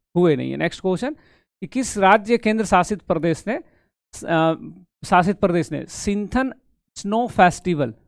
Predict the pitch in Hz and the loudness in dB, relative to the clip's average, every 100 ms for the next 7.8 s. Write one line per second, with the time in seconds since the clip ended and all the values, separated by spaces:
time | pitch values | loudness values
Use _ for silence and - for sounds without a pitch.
0 | _ _ 160 175 185 190 - 160 131 127 | _ _ 4 6 6 2 -2 -2 0 -2
1 | 113 113 - _ _ _ _ _ _ 220 | -6 -10 -16 _ _ _ _ _ _ -2
2 | - 196 180 110 - _ - 175 196 196 | 0 2 0 0 -10 _ -8 -6 2 2
3 | 185 196 175 156 185 220 175 165 185 208 | 4 2 -2 -2 0 2 6 4 4 0
4 | 208 202 190 214 196 196 262 359 - _ | 0 0 0 2 4 2 0 -6 -10 _
5 | _ - 202 226 233 214 180 170 190 - | _ 0 2 4 4 6 4 4 0 -2
6 | 160 156 165 147 139 262 359 _ _ _ | -2 -2 -2 -2 -2 -4 -6 _ _ _
7 | _ 202 196 151 - 123 113 | _ 4 4 0 -6 -12 -12